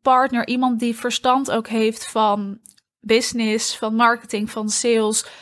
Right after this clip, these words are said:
van positionering, van identiteit. En neem alles ten harte. Zorg dat je gaat doen wat bij jou past en ga het doen. Want dat is wat deze ondernemers doen en hebben gedaan en nog steeds aan het doen zijn.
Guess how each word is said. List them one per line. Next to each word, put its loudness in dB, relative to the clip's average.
van 2
positionering, 0
van -2
identiteit. -2
En 2
neem 2
alles 2
ten 0
harte. 0
Zorg 2
dat -6
je -4
gaat -2
doen -2
wat -6
bij 0
jou -2
past 0
en 0
ga 2
het -2
doen. -4
Want -6
dat 4
is -2
wat -4
deze 2
ondernemers 2
doen 0
en 0
hebben 2
gedaan 2
en 0
nog -4
steeds -4
aan 0
het -4
doen -2
zijn. 0